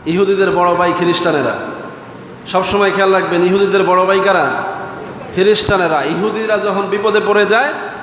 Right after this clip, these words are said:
তখন এই খ্রিস্টান নামক শয়তানেরা এসে তাদেরকে বাঁচায়। এগুলো হচ্ছে মুনাফেক, এগুলো মুসলমানদের সাথেও সম্পর্ক রাখে, ইহুদিদের সাথেও সম্পর্ক রাখে। ওই যে আল্লাহ রাব্বুল আলামিন বলেছেন,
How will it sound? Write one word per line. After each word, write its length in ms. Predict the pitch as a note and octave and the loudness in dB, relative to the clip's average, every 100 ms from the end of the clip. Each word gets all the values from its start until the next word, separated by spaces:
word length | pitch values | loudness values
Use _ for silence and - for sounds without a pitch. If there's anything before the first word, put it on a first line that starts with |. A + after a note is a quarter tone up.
| - | -8
তখন 280 | E3+ F3+ F#3 | -6 -4 -4
এই 100 | E3+ | -4
খ্রিস্টান 480 | F#3+ G#3+ A3 A#3+ G#3+ | -6 -6 -4 0 2
নামক 260 | G3+ F#3+ | 2 2
শয়তানেরা 560 | - F3 F3 F#3+ F#3+ F#3 | 2 0 2 2 2 2
এসে 160 | E3 | 0
তাদেরকে 340 | E3+ D#3+ D#3 D3+ | -2 -2 -2 0
বাঁচায়। 340 | C#3+ - G#2+ - - - - - - - - - - - - | 0 0 -4 -6 -10 -12 -12 -14 -16 -16 -14 -14 -12 -12 -6
এগুলো 340 | D#3+ F3 G#3 G3+ | 0 2 4 4
হচ্ছে 220 | G3+ G3+ | 2 0
মুনাফেক, 500 | F3 F3 F#3 F3 C#3 - - - - - - - - - - | 2 2 2 0 -4 -6 -12 -14 -18 -18 -20 -20 -20 -20 -10
এগুলো 240 | C#3+ F3+ F#3+ | -2 2 4
মুসলমানদের 600 | F3+ F3+ A3+ G#3+ G#3 G3+ | 2 2 2 2 0 0
সাথেও 260 | G3 F#3+ | 0 0
সম্পর্ক 440 | F#3 F#3 F#3 F#3 F#3+ | 0 0 0 -2 2
রাখে, 360 | F#3+ F#3+ A#3+ D#4 - - - - - | 0 2 0 -2 -4 -10 -12 -14 -6
ইহুদিদের 440 | D#3+ G3+ A3+ F#3+ F#3 | 0 2 2 0 0
সাথেও 280 | F3 D#3+ | 0 0
সম্পর্ক 440 | D#3 D#3+ D3+ D3+ C#3+ | 0 -2 0 -2 -2
রাখে। 300 | A#2+ A2+ - - - - - - | -4 -6 -10 -14 -16 -16 -16 -6
ওই 200 | E3 G#3 | 0 2
যে 120 | F#3+ | 2
আল্লাহ 220 | G3 F#3+ F#3+ | 2 2 0
রাব্বুল 240 | F#3 F#3+ | -2 0
আলামিন 260 | F3+ F3 E3+ | 0 0 -4
বলেছেন, 420 | F3+ F3 E3+ | -4 -6 -6